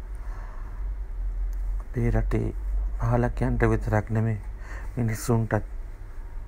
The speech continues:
මේ සියලු දේ සම්බන්ධය වගකීමක් තියෙනවා කියන එක අපි කාටවත් අමතක කරන්න පුළුවන් කාරණයක් නෙමෙයි.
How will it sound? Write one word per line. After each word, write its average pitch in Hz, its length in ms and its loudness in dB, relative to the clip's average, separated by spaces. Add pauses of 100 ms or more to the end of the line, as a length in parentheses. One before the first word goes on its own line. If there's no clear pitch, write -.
(540)
මේ 117 200 0
සියලු 113 380 2
දේ 110 120 2
සම්බන්ධය 110 640 4 (1080)
වගකීමක් 113 640 6
තියෙනවා 110 360 4
කියන 107 280 0
එක - 160 -2
අපි - 180 0
කාටවත් 104 580 2
අමතක 110 360 0
කරන්න 107 280 4
පුළුවන් 104 280 0
කාරණයක් 101 540 2
නෙමෙයි. 101 280 2